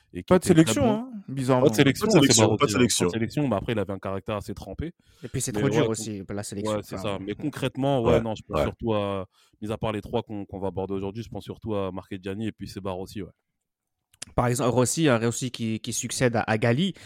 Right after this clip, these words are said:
Speaker 4: dans,
Speaker 1: Mm.
Speaker 4: dans les cages, euh, du
Speaker 3: Galli,
Speaker 4: Milan,
Speaker 3: ouais.
Speaker 4: du Milan
Speaker 1: C'est ça.
Speaker 4: A C. Euh, Zenga aussi, qui était là, euh, juste avant Pagliuca et qui, euh,
Speaker 1: Oui, Walter
Speaker 4: lui-même,
Speaker 1: Zenga,
Speaker 4: euh,
Speaker 1: oui, bien
Speaker 4: ouais,
Speaker 1: sûr.
Speaker 4: qui
Speaker 3: Walter Zenga,
Speaker 4: succède,
Speaker 3: bien
Speaker 4: euh,
Speaker 3: sûr.
Speaker 4: qui
Speaker 1: Bon,
Speaker 4: succède
Speaker 1: après,
Speaker 4: à, à
Speaker 1: j'évoquais surtout
Speaker 4: Bardone.
Speaker 1: les personnes dont on n'a pas parlé, euh,
Speaker 4: Ouais.
Speaker 1: depuis le début, ouais.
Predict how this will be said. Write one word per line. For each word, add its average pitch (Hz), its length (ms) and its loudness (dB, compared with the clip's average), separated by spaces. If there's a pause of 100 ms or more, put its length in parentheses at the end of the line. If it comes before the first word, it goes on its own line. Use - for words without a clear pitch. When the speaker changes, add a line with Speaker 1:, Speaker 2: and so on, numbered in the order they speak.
(200)
Speaker 4:
dans, 107 320 0
Speaker 1:
Mm. - 20 -6
Speaker 4:
dans 107 120 -2
les 110 120 2
cages, 117 320 0
euh, 101 280 2
du 101 100 -6
Speaker 3:
Galli, 151 180 4
Speaker 4:
Milan, 101 220 0
Speaker 3:
ouais. 98 80 -6
Speaker 4:
du 110 160 -4
Milan 104 300 -2
Speaker 1:
C'est - 0 -
ça. 98 60 -6
Speaker 4:
A 156 260 4
C. - 40 -8 (400)
Euh, 104 720 0
Zenga 131 400 4
aussi, 208 360 0
qui 127 100 0
était 113 220 0
là, 123 220 4
euh, 104 180 0
juste 113 180 -8
avant 117 220 0
Pagliuca 110 640 -2
et 113 60 -4
qui, 104 240 -8
euh, 95 120 -6 (100)
Speaker 1:
Oui, 180 140 -2
Walter 113 160 0
Speaker 4:
lui-même, 117 220 0
Speaker 1:
Zenga, 98 120 -6
Speaker 4:
euh, 131 120 -2
Speaker 1:
oui, 117 140 -4
bien 107 120 -2
Speaker 4:
ouais, - 100 0
Speaker 1:
sûr. 120 180 -16
Speaker 4:
qui - 100 -6
Speaker 3:
Walter - 180 2
Zenga, - 20 2
Speaker 4:
succède, 90 240 4
Speaker 3:
bien 104 140 4
Speaker 4:
euh, 101 40 -2
Speaker 3:
sûr. 90 180 -6 (300)
Speaker 4:
qui - 80 -6
Speaker 1:
Bon, 117 60 -4
Speaker 4:
succède 110 260 4
Speaker 1:
après, 117 80 6
Speaker 4:
à, 110 40 6
à - 20 6
Speaker 1:
j'évoquais 107 300 4
surtout 110 160 4
Speaker 4:
Bardone. 147 180 2
Speaker 1:
les 107 80 -4
personnes 107 320 -4
dont 101 160 -4
on 101 80 -6
n'a 95 80 -4
pas 95 140 -4
parlé, 98 360 -4
euh, 87 240 -8 (360)
Speaker 4:
Ouais. 170 180 -6
Speaker 1:
depuis 95 300 -12
le 90 100 -10
début, 95 220 -12
ouais. 82 160 -14